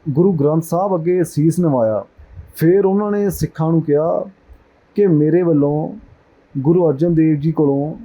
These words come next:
ਮਾਫ਼ੀ ਮੰਗਿਓ ਕਿ ਮੈਂ ਰਾਜਾ ਹਾਂ, ਮੇਰੇ ਕੋਲੇ ਕੋਈ ਵੀ ਸ਼ਿਕਾਇਤ ਆਉਂਦੀ ਆ, ਮੈਨੂੰ ਸੁਣਨੀ ਪੈਂਦੀ ਆ,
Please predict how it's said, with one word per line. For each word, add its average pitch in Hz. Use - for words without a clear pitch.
ਮਾਫ਼ੀ 135
ਮੰਗਿਓ 101
ਕਿ 170
ਮੈਂ 180
ਰਾਜਾ 143
ਹਾਂ, 151
ਮੇਰੇ 156
ਕੋਲੇ 190
ਕੋਈ 180
ਵੀ 214
ਸ਼ਿਕਾਇਤ 156
ਆਉਂਦੀ 143
ਆ, 156
ਮੈਨੂੰ 170
ਸੁਣਨੀ 156
ਪੈਂਦੀ 107
ਆ, 98